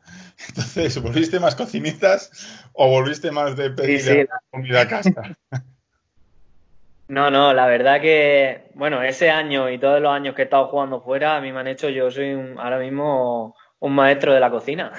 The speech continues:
Speaker 2: <laughs> Al final son cosas que tienes que aprender, sí o sí.
Speaker 1: <laughs> A ver, a ver, ¿hay algún plato típico melillense, creo que se dice, que sepas hacer?
Speaker 2: Eh, la verdad que no.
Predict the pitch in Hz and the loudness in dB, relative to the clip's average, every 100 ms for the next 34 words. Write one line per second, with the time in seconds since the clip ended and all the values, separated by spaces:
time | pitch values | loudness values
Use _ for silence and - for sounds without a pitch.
0 | - 196 170 170 - - - 131 - 147 | -2 -2 0 -4 -8 -12 -12 -12 -10 -6
1 | 120 - 139 143 151 147 151 165 160 156 | -6 -4 -4 -2 -2 0 0 0 2 2
2 | 147 156 156 165 151 143 139 175 151 - | 2 0 0 2 2 -2 2 2 2 -2
3 | 156 123 147 170 - 156 - - _ _ | -2 -2 -8 -12 -14 -18 -18 -20 _ _
4 | 160 131 131 143 123 123 113 127 - 160 | -16 -16 -12 -2 2 2 0 -6 -8 -10
5 | - - - 165 - - 139 135 139 139 | -12 -18 -16 -16 -16 -6 0 2 0 0
6 | 160 139 127 - 226 214 139 131 127 _ | 0 2 -4 -10 -16 -6 -4 -4 -6 _
7 | _ 156 139 120 117 120 113 113 165 151 | _ -18 -14 -10 -6 -6 -6 -8 -8 -8
8 | 117 127 120 120 123 127 117 107 _ _ | -8 -6 -6 -4 -4 -4 -6 -6 _ _
9 | _ - 127 - 147 127 120 123 147 - | _ -8 -6 0 0 0 -2 -2 -6 -8
10 | _ _ _ _ _ _ _ _ - - | _ _ _ _ _ _ _ _ -20 -20
11 | - - - - _ 165 143 139 139 135 | -20 -20 -20 -20 _ -10 -4 -2 -2 -4
12 | - _ - 135 127 143 185 147 | -12 _ -8 -2 0 0 -2 -4